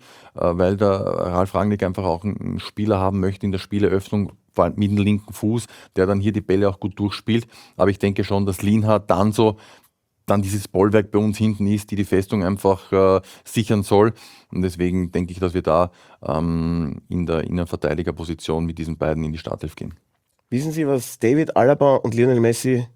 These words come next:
Speaker 2: gemein haben?
Speaker 1: Spiele in der Champions League?
Speaker 2: Ja, sie haben viele Gemeinsamkeiten, <laughs> auch was Titel betrifft. Ähm, gut, Lionel Messi hat nie die deutsche Bundesliga, äh, gewonnen, zumindest nicht den Titel dort. Ähm,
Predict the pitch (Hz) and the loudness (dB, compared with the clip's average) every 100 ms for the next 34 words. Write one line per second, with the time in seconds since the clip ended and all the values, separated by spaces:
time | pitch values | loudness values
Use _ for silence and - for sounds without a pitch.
0 | _ _ _ - 101 98 92 82 73 _ | _ _ _ -2 2 2 2 -2 -6 _
1 | _ _ _ _ _ _ _ _ _ _ | _ _ _ _ _ _ _ _ _ _
2 | _ _ _ _ _ _ _ _ _ _ | _ _ _ _ _ _ _ _ _ _
3 | _ - - _ _ - - 104 110 123 | _ -20 -20 _ _ -10 0 2 2 2
4 | 98 87 92 85 131 - _ _ - - | 0 0 0 0 0 -2 _ _ -20 -14
5 | 107 104 - - 165 165 196 220 165 143 | -12 -10 -14 -4 -4 -2 -2 2 4 4
6 | 127 135 - 160 143 - 185 - 95 - | 4 0 2 2 2 2 0 0 -6 2
7 | 143 151 156 170 185 180 151 127 165 - | 4 6 4 2 -2 2 2 4 2 2
8 | 147 139 135 139 120 117 143 135 139 135 | 4 6 4 2 0 0 2 4 4 6
9 | 131 131 127 131 127 120 120 123 123 147 | 4 2 0 0 0 0 0 0 -2 -2
10 | - 120 123 117 - - - 131 139 143 | -2 0 0 0 -8 -14 2 4 4 2
11 | 131 139 156 151 139 135 139 123 131 139 | 4 6 6 4 0 0 -4 -4 -2 -4
12 | 156 113 120 127 127 127 131 139 | -2 2 2 2 4 4 4 2